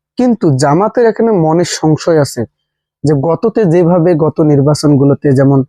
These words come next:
আট সালের নির্বাচনে জামাত মাত্র দুইটি আসন পেয়েছিল, যেখানে উনিশশো একানব্বই সালের নির্বাচনে জামাত আঠারোটি আসন পায়, সেখানে আট সালের নির্বাচনে জামাত দুইটি আসন পায়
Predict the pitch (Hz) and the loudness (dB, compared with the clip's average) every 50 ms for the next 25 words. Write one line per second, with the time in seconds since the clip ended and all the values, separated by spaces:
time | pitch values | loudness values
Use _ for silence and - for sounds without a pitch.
0 | _ _ _ _ _ _ _ - 156 160 - - - 190 180 175 180 170 160 156 | _ _ _ _ _ _ _ -6 -6 -6 -6 -4 -4 -2 0 0 0 0 0 0
1 | 147 147 165 156 - 160 165 165 160 143 143 143 147 139 - 147 143 131 - _ | 0 0 0 0 0 0 0 0 0 2 2 2 0 0 0 0 -2 -2 -2 _
2 | - 156 175 214 254 - _ - 147 131 160 160 143 - 160 156 135 - - 139 | -4 -2 -2 -2 -2 -4 _ -6 -4 -2 0 0 0 0 0 0 0 0 -2 -2
3 | 123 - 139 135 123 - - 123 113 110 - _ _ _ _ _ _ _ _ - | -2 0 0 0 0 0 0 -2 -2 -2 -4 _ _ _ _ _ _ _ _ -6
4 | 160 170 190 - 214 220 220 220 220 214 - - - 240 226 226 233 247 - - | -2 -2 0 0 0 0 0 0 0 -2 -2 -2 -2 0 2 2 2 0 0 -2
5 | 165 147 - 208 226 226 202 220 226 - - 214 208 196 190 185 175 165 185 180 | -2 -2 0 0 0 0 2 0 0 0 0 0 0 2 2 0 0 0 0 -2
6 | - 185 180 185 156 160 156 160 151 - - 151 143 - 160 151 156 139 156 151 | 0 0 0 0 0 0 0 -2 -2 -2 -4 -4 -2 0 0 0 0 0 0 0
7 | 135 - - 131 127 - 135 120 117 _ _ _ _ _ _ _ _ _ - - | 0 -2 -2 -4 -4 -2 -4 -8 -8 _ _ _ _ _ _ _ _ _ -8 -4
8 | 220 - 226 214 214 170 156 160 - - - 220 220 220 208 208 202 175 202 202 | -4 -2 0 0 0 0 0 -2 -4 -4 -2 0 0 2 2 2 2 2 0 0
9 | 190 - 196 202 180 190 175 185 170 151 139 165 170 151 - 190 185 180 - - | 0 -2 -2 0 0 0 2 2 2 2 2 2 0 0 0 0 0 0 0 -2
10 | 180 160 - - 156 147 | -4 -2 -2 -2 -2 -2